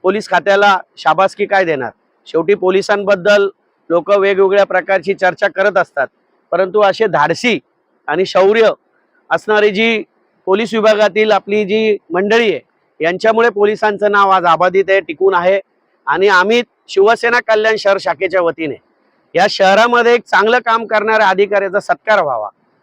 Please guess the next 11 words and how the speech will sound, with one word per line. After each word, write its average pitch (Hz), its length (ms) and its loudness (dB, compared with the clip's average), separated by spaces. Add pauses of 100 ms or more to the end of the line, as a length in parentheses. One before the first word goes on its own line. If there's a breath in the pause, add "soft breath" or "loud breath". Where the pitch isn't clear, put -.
(100)
म्हणून 196 220 0
आज 190 220 2
आम्ही 196 200 2
शिवसेनेचे 190 640 0
काही 180 200 -2
पदाधिकारी 175 680 -2
या 175 100 0
ठिकाणी 175 400 -4
आलेलो 170 340 0
आहोत 185 180 2 (440)
आणि 202 320 2